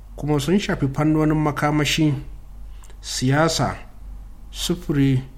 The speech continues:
alaƙar diflomasiya, kasuwanci da tattalin arziki, sai kimiyya, muhalli da kuma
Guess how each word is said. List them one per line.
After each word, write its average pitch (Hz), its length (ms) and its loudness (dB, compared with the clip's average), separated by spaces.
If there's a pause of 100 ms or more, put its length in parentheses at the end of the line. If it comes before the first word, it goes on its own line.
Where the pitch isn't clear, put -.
(580)
alaƙar 151 440 0
diflomasiya, 120 920 0 (840)
kasuwanci 156 720 2
da 143 80 0
tattalin 135 500 0
arziki, 127 560 -2 (920)
sai 160 300 4
kimiyya, 143 840 4 (720)
muhalli 135 720 4
da 123 120 2
kuma 139 520 4